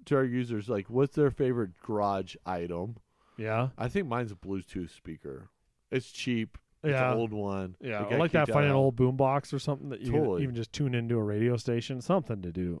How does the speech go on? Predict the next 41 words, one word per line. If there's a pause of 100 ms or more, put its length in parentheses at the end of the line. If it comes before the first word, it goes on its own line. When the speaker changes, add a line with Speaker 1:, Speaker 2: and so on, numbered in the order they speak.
Speaker 2:
Yeah. (320)
Speaker 1:
Yeah. (760)
And
then, (500)
yeah,
just (520)
buying (460)
enough
battery
packs
probably
for
a
garage. (360)
Speaker 2:
Yeah,
Speaker 1:
Like
Speaker 2:
have
enough
batteries
for
whatever
tools
you
do
have. (260)
Have
Speaker 1:
Yeah.
Speaker 2:
at
least
two,
I
would
say,
so
you
can
Speaker 1:
Yeah,
Speaker 2:
kinda (220)
Speaker 1:
two,
three.
Speaker 2:
charge,